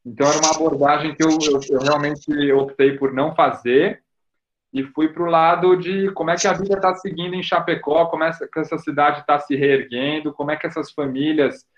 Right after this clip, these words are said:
é, tão trabalhando essa dor e essas emoções de tudo que aconteceu. Eu optei em ir por esse lado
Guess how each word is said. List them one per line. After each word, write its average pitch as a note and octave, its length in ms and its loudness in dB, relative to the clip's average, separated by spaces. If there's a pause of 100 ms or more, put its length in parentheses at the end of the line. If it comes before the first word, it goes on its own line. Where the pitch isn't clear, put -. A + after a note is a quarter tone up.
(180)
é, A#2 120 0
tão C3+ 240 -2
trabalhando C#3+ 640 2
essa C#3+ 300 2
dor C#3+ 440 4
e C#3 80 2
essas C3 320 -4
emoções C3 640 -4
de C3 100 -10
tudo C3+ 240 -4
que C3+ 80 -4
aconteceu. C3 840 -2 (540)
Eu B2+ 140 4
optei D3+ 360 4
em D#3+ 180 -2
ir D3+ 100 -4
por D#3 160 2
esse - 240 -6
lado E3 560 4